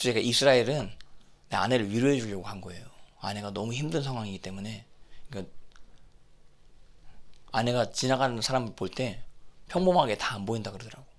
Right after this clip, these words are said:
자기가 이제 아픔을 겪고 나니까 "저 사람들 다 저런 거 하나씩 있을 텐데." 하면서 막 이러면서 "혹시 우울증이 오는 거 아닌가?" 막. 그래서 "한번 데리고 나가야겠다." 해가지고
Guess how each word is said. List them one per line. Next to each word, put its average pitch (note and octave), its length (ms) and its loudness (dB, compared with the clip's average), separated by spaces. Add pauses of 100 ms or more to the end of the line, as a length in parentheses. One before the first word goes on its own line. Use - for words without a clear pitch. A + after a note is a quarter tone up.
(180)
자기가 A2+ 260 -2
이제 G#2 140 -2
아픔을 A2 320 -2
겪고 A2 260 -8
나니까 G2+ 520 -6 (600)
"저 - 140 -4
사람들 C#3 300 -2
다 - 100 -2 (340)
저런 C#3+ 220 0
거 C3 60 -4
하나씩 D3 280 -2
있을 - 200 2
텐데." A#2 200 -4
하면서 A2+ 400 -6 (960)
막 B2+ 140 -2
이러면서 A2+ 580 0 (840)
"혹시 - 220 2
우울증이 C#3+ 500 2
오는 B2 180 4
거 - 140 6
아닌가?" - 420 4
막. - 160 2 (1400)
그래서 A2 200 -2
"한번 A2+ 180 -4
데리고 C3 220 4
나가야겠다." G#2+ 540 2
해가지고 G2+ 480 -6